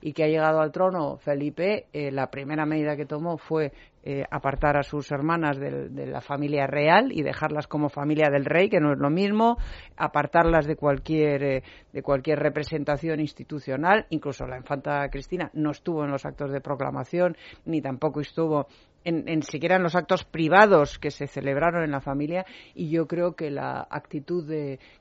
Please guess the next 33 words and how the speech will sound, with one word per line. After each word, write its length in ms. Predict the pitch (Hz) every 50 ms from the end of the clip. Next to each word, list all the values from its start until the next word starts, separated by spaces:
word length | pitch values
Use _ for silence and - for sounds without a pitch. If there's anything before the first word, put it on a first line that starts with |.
| _
de 220 | - - 151 151 147
la 300 | 143 139 131 127 131 123
corona 360 | - - 147 151 165 170 143
en 60 | 135 143
este 200 | 147 - - 156
momento 300 | 156 151 151 156 151 185
está 160 | 170 - 147
siendo 240 | - - 143 147 160
impecable 680 | 185 190 170 - 175 - 151 147 151 156 170 190 202 -
y 160 | - 156 147 135
que 140 | - 147 135
el 100 | 139 135
rey 220 | 147 170 170 156
ha 60 | 147
dejado 360 | 143 143 - - 165 151 139 135
muy 200 | 147 170 185 165
claro 420 | - 165 160 156 156 175 196 208 - - - - - -
que 140 | - 156 147
no 200 | 143 156 160 156
quiere 460 | - - 170 165 151 151 147 139 - - _
interferir 540 | - 147 143 - 147 - - 143 143 156 165 151
en 80 | 151
este 200 | 151 - - 151
proceso, 420 | 131 139 135 - 170 175 208 208 190
que 80 | 175 147
la 80 | 143
justicia 400 | 139 - 135 - - 170 151 156
s-, 220 | 151 139 - - - - - - _ - -
siga 360 | - - - 165 156 156 160
su 160 | 151 - 147
curso 260 | - 156 165 165 - 202
y 60 | 190
que 200 | 196 151 143